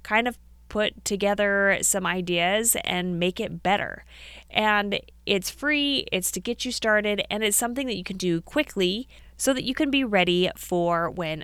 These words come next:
the school year starts. And then hopefully things are automated, or at least you have an idea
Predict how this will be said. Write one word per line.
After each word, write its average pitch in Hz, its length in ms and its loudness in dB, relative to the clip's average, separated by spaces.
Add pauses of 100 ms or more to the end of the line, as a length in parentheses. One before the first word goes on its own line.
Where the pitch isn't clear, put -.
the 180 80 -8
school - 240 -2
year 147 180 -4
starts. - 560 0 (320)
And 262 120 -4
then 262 80 -2
hopefully 302 500 -2
things 180 480 -2
are 175 460 0
automated, 208 640 2
or 208 180 0
at 113 80 -6
least 277 320 -6
you 214 120 -4
have 190 260 -4
an 180 80 -4
idea 190 640 2